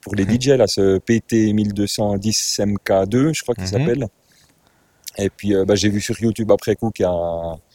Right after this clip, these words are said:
Speaker 1: il y a, il y a pas mal d'autres D J là. Bon, bah, c'est clair, c'est tous des amigaïstes, hein, mais il y a, ils sont
Speaker 2: C'est
Speaker 1: toute une
Speaker 2: clair.
Speaker 1: équipe à, à, à l'utiliser, ce, ce soft.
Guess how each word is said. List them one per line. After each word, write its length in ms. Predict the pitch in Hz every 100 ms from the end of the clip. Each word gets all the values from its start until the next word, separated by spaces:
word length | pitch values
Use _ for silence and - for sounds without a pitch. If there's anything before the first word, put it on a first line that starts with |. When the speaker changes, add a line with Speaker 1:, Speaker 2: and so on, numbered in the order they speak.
| - - - - _ -
Speaker 1:
il 60 |
y 20 | 98
a, 140 | 87
il 60 | 90
y 40 |
a 40 | 101
pas 120 | 151
mal 160 | 156 151
d'autres 180 | 147
D 140 | 127 147
J 240 | 120 135
là. 120 | 131 110
Bon, 120 | 104
bah, 100 | 95
c'est 120 | -
clair, 160 | 92 131
c'est 100 | -
tous 180 | - 107
des 180 | 98 98
amigaïstes, 560 | 101 98 107 165 123
hein, 80 | 127
mais 160 | 131 98
il 40 |
y 40 | 95
a, 220 | 90 87
ils 60 |
sont 120 | 92 110
Speaker 2:
C'est 120 | 139
Speaker 1:
toute 100 | 135
une 60 | 120
Speaker 2:
clair. 80 |
Speaker 1:
équipe 260 | 117 - 117
à, 380 | 107 98 95 90
à, 420 | 80 92 87 85
à 40 | 82
l'utiliser, 540 | 110 107 113 151 160
ce, 240 | 143 104 95
ce 160 | -
soft. 500 | 98 95 - - -